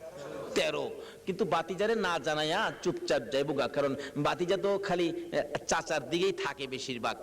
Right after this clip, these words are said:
আহ, চুপচাপ রওনা হবে, এমন মুহূর্তে নবীজি যায় পাশে দাঁড়াইছে। "চাচা, কই যাইবেন?"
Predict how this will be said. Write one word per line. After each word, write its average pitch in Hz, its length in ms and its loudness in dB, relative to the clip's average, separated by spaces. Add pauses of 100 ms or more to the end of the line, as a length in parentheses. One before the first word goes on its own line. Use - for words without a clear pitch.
(220)
আহ, 123 440 2 (200)
চুপচাপ 170 640 0
রওনা 147 360 2
হবে, 156 380 2 (100)
এমন 165 240 0
মুহূর্তে 170 500 2
নবীজি 160 380 2
যায় 143 260 2 (320)
পাশে 147 280 0
দাঁড়াইছে। 120 400 0
"চাচা, 160 680 2 (580)
কই 165 160 4
যাইবেন?" 185 440 2